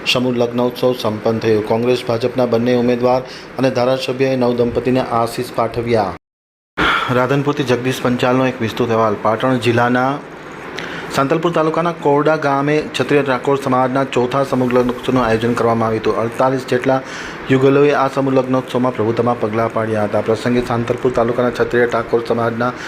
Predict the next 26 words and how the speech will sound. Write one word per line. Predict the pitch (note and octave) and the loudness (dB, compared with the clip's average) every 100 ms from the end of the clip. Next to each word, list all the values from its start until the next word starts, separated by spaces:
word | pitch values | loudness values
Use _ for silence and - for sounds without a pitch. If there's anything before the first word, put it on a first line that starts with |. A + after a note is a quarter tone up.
| - - - | -12 -12 0
પ્રમુખ | C3+ C#3+ C#3+ C3+ | 2 2 0 0
ઠાકોર | C3 C3 C#3+ | 0 2 2
લેબાજી | C3 B2 B2 B2+ B2+ B2+ | 2 2 4 2 0 0
દાનસંગજી, | A2+ A#2 A2+ B2+ B2 B2+ | 0 0 -2 -2 0 0
અન્ય | A#2 B2+ | 0 0
મહાનુભાવો | B2 A2+ A#2+ A#2 A#2 A#2+ | 2 2 2 2 2 2
દ્વારા | A#2+ B2+ B2+ - - - - - | 2 0 -2 -12 -12 -12 -12 -6
સમૂહ | - D#3 | 0 2
લગ્નનું | D#3+ D#3 D#3+ D#3+ D#3+ | 4 2 2 0 0
અન-, | C#3 C3+ - | -2 0 0
અનેરું | D3+ D#3+ D#3 | 2 4 4
આયોજન | C3 B2 C3+ D3 | 2 2 0 0
કરવામાં | A#2+ A#2 A#2+ B2+ | 2 2 2 0
આવ્યું | A#2 A2+ | 0 0
હતું. | A2+ | 0
રાધનપુર | G#2+ A2+ B2 A#2+ B2+ B2+ | 0 0 -2 0 2 2
વિધાનસભાના | A#2 A#2+ B2 B2 B2+ B2 B2 | 4 2 2 0 0 2 0
ધારાસભ્ય | A#2 A#2 A#2 B2 B2 | 0 0 0 0 2
લવિંગજી | A#2+ A#2 A#2 A#2 - - - - - - | 2 2 2 0 -4 -10 -12 -10 -10 0
સોલંકી, | C3 C3+ C3+ C#3+ | 4 4 2 -2
પાટણ | - B2 C3+ C#3 | 0 0 2 2
લોકસભાના | B2+ B2+ C3+ C3 C3 | 2 0 0 0 0
કોંગ્રેસના | B2 A#2+ A#2+ B2 - B2 | 0 0 2 2 2 0
ઉમેદવાર | A#2+ B2 C3 B2+ | 2 2 2 2
ચંદનજી | B2+ A#2+ A#2+ B2 A#2 B2 | 0 0 2 0 0 -2
ઠાકોર | A#2 A#2 A2+ C3+ | 0 -2 0 0